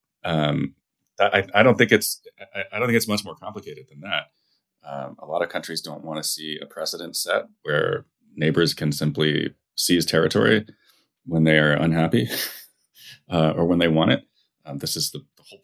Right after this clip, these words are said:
point of the architecture that we put into place after the Second World War was like, yeah, you know, the borders might not be perfect. And I, you know, you could sit down on a map and be like,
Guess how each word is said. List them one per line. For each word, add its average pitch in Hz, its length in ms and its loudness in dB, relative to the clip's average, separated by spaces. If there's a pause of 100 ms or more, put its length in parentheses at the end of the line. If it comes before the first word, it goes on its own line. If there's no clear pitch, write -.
(100)
point 92 180 -14
of 85 80 -20
the 87 160 -20
architecture 87 420 -12
that 80 120 -20
we 80 80 -20
put 78 140 -20
into 78 120 -20
place 78 260 -10
after 78 140 -18
the 76 80 -10
Second 73 300 -8
World 73 180 -20
War 76 240 -20 (580)
was 78 280 0
like, 78 260 6 (260)
yeah, 104 300 6
you 117 100 8
know, 120 140 10
the 113 60 10
borders 120 320 8
might 113 100 10
not 107 140 8
be 95 80 4
perfect. 107 540 4 (420)
And 87 100 -6
I, 82 200 -2
you 95 100 -16
know, 85 80 -8
you 90 120 -8
could - 120 -8
sit - 220 -6
down 95 180 2
on 82 80 -2
a 85 40 0
map 101 240 6
and 85 120 -12
be 85 40 -8
like, 82 220 2